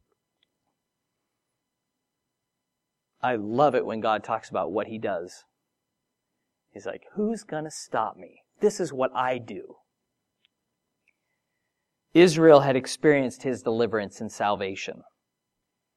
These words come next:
They had been witnesses of his glory on Sinai, where the earth shook, and the fire and the smoke and the lightning and the thunderings were heard.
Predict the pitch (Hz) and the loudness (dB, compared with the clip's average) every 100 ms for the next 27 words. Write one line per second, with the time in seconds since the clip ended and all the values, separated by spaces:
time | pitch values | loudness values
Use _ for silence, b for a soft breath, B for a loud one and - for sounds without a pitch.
0 | _ _ _ _ 147 156 147 147 127 143 | _ _ _ _ 8 8 6 0 0 -2
1 | 139 135 208 180 151 156 131 127 123 - | 0 2 2 0 -2 -2 -2 -2 -4 -4
2 | 127 131 127 127 120 113 110 - 120 117 | 0 4 4 2 -2 -6 -6 -4 -2 -2
3 | 117 95 92 98 127 139 - 156 143 - | -4 -6 -6 -6 -4 -4 4 6 6 2
4 | - - 156 - - - _ _ _ _ | -12 -2 -2 -2 -6 -20 _ _ _ _
5 | _ _ _ _ _ _ - 139 127 123 | _ _ _ _ _ _ -4 -2 -2 -4
6 | - - 156 139 117 92 - 131 123 117 | -2 4 6 6 2 0 -4 -6 -6 -6
7 | - - 156 147 98 - - - 135 127 | -10 -2 4 4 4 -2 -14 -8 -2 0
8 | 123 139 151 147 123 123 120 - 143 127 | 4 6 4 0 -6 -4 -4 0 0 0
9 | 120 107 104 107 104 117 90 87 | -4 -6 -6 -6 -4 -4 -4 -8